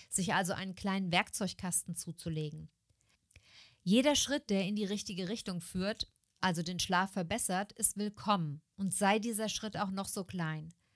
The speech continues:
Außerdem hilft es wirklich, mit dem Problem nicht allein zu bleiben, sich fachlichen Rat bei Ärzten zu suchen und den Kontakt zu Menschen aufzunehmen, die ebenfalls betroffen sind oder waren.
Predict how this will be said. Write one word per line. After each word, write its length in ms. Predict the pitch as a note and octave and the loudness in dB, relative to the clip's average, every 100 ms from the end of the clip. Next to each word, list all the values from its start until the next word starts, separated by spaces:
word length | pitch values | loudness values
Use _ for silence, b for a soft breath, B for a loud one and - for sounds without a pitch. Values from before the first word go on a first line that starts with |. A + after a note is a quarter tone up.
| B B B B B B | B B B B B B
Außerdem 380 | G3 A3+ C4 B3 | 8 8 6 0
hilft 300 | A3+ B3 - | 0 0 0
es 240 | G#3+ - E3+ | 0 2 2
wirklich, 480 | A#3+ C4+ A3 A#3+ | 0 0 -2 -2
mit 120 | G#3+ G3+ | -2 -2
dem 120 | G3+ | -2
Problem 400 | - F3+ G3+ G#3 | -2 -2 -2 -2
nicht 200 | G#3 - | -4 -4
allein 340 | F#3 F3+ G3 | 0 0 0
zu 160 | G#3 G3 | -2 0
bleiben, 400 | E3+ E3 F3 F#3 | 2 2 0 -2
sich 200 | - E3+ | -4 0
fachlichen 480 | A3 G#3 G#3 F#3+ G3 | 2 2 0 -8 -4
Rat 320 | F3 F#3 F3+ | -2 -2 0
bei 140 | F3 | -2
Ärzten 480 | - F3 G3 - A#3+ | 0 -2 0 0 0
zu 160 | - A#3 | -2 -2
suchen 440 | G3+ A3+ A#3 A#3 | -4 -6 -6 -8
und 180 | G#3 G3+ | -6 -4
den 120 | F#3+ | -4
Kontakt 520 | - G3+ - G#3+ - | -4 -6 -4 -6 -6
zu 100 | - | -4
Menschen 380 | G#3 G3+ G#3 - | -2 -2 -4 -6
aufzunehmen, 640 | F3 G3 - A3 G#3 G#3 | -6 -6 -8 -4 -2 -2
die 180 | G3+ F3 | -2 -2
ebenfalls 420 | F#3 F#3 G3 G3 | -2 -4 -4 -6
betroffen 480 | - - - F#3+ G3+ | -8 -8 -4 -2 0
sind 280 | F3+ F#3+ F#3+ | -2 -2 -4
oder 280 | - G3 F3+ | -4 -2 0
waren. 440 | D#3 D#3 D#3 D3 | 0 0 -2 -8